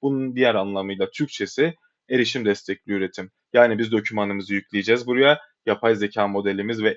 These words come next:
agent özelliklerimizle dokümanımızı analiz edebileceğiz, özetleyebileceğiz, içerisinden bir şeyler ürettirebileceğiz.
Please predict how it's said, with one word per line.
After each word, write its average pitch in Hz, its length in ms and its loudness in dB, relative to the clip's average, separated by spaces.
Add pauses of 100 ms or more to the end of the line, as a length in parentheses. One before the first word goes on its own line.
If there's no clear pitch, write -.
agent 113 280 -4
özelliklerimizle 101 840 -2
dokümanımızı 101 560 -4
analiz 101 360 -4
edebileceğiz, 127 600 -4
özetleyebileceğiz, 120 920 -4
içerisinden 110 540 -4
bir 107 60 -8
şeyler 98 260 -6
ürettirebileceğiz. 98 1000 -6